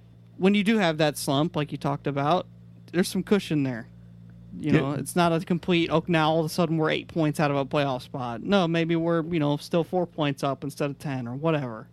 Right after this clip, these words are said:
Speaker 1: You know, it's, that's just how it goes. It's a long season. I agree with you that I hope they don't peak too early.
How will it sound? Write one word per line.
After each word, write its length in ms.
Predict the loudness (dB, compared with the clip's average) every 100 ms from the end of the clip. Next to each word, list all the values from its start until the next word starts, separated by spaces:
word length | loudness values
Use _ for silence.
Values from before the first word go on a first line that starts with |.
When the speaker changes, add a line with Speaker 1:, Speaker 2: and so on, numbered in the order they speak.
| -12
Speaker 1:
You 140 | -8
know, 160 | -6 -6
it's, 240 | -8 -10 -18 -18 -18 -18 -20 -20 -20 -20 -20 -10 0
that's 160 | 0
just 180 | 0 0
how 180 | 2 2
it 60 |
goes. 440 | 2 0 -2 -6 -6
It's 160 | -2 0
a 40 |
long 340 | 2 4 2 0
season. 640 | 0 0 2 0 -2 -4
I 120 | -2
agree 240 | -2 2 2
with 140 | 2
you 100 | 0
that 120 | 0
I 80 | 0
hope 180 | 0 0
they 80 | 0
don't 180 | -2 -4
peak 220 | -6 -4
too 160 | -4 -2
early. 380 | 0 0 -2